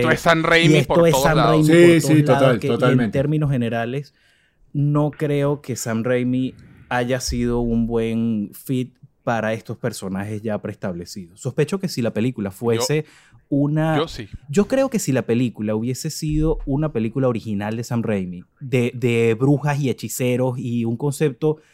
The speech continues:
Speaker 1: que él pudiese hacer lo que le dé la gana, creo que me hubiese gustado más. Pero mi problema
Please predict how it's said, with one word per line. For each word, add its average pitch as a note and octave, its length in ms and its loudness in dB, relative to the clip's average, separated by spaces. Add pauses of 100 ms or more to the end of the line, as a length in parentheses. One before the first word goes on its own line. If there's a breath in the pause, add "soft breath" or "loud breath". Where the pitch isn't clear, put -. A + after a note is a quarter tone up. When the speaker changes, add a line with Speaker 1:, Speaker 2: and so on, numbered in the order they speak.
(200 soft breath)
Speaker 1:
que B2+ 280 2
él C3 100 2
pudiese D3 340 0
hacer C#3+ 140 -4
lo D3 80 -2
que C3+ 80 -4
le A2+ 80 0
dé A2 80 -2
la C3+ 120 -2
gana, C#3 200 -2
creo D#3+ 280 -2
que C3 100 -4
me A#2+ 60 0
hubiese A2 200 -4
gustado G#2+ 340 -4
más. G2 320 -4 (560)
Pero C#3 220 2
mi C#3+ 120 2
problema D3+ 720 0